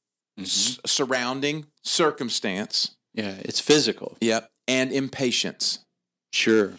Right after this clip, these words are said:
Speaker 1: Yeah.
Speaker 2: And, and those are two things for me
Speaker 1: Mm-hmm.
Speaker 2: that I know that you've helped me a great deal with,
Speaker 1: Mm-hmm.
Speaker 2: is stepping beyond cultural implications of who Matt Ham's supposed to be,
Speaker 1: Right.
Speaker 2: and stepping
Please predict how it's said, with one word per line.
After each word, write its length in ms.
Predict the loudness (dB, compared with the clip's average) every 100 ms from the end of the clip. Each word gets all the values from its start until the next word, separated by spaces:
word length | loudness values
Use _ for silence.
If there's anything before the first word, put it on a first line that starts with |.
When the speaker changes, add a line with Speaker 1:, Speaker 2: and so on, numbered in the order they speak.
| -8
Speaker 1:
Yeah. 160 | 0 2
Speaker 2:
And, 220 | 2 0
and 200 | -2 2
those 280 | 4 4 2
are 60 | -2
two 260 | 2 0
things 400 | 2 0 0 -2
for 160 | -2 0
me 600 | 2 4 2 0 -2 -4
Speaker 1:
Mm-hmm. 160 | -4 -2
Speaker 2:
that 120 | 0
I 120 | 0
know 260 | 0 2 2
that 120 | 0
you've 260 | 0 -2
helped 200 | 0 -4
me 140 | 0 0
a 60 |
great 260 | 0 -2 -2
deal 200 | -2 0
with, 320 | 0 0 -4
Speaker 1:
Mm-hmm. 80 | -10 -18 -4
Speaker 2:
is 180 | 0 2
stepping 460 | 2 2 2 2 0
beyond 560 | 0 2 2 0 -2 -4
cultural 840 | 2 2 2 -2 0 2 4 2 0
implications 760 | -4 -2 -2 0 0 0 -2
of 120 | -4 0
who 140 | 0
Matt 260 | 0 -2 -4
Ham's 220 | -6 -2
supposed 300 | 0 -2 -2
to 60 |
be, 340 | -4 -4 -6 -12 -20 _ -8
Speaker 1:
Right. 120 | -2
Speaker 2:
and 120 | 0
stepping 460 | 2 2 2 0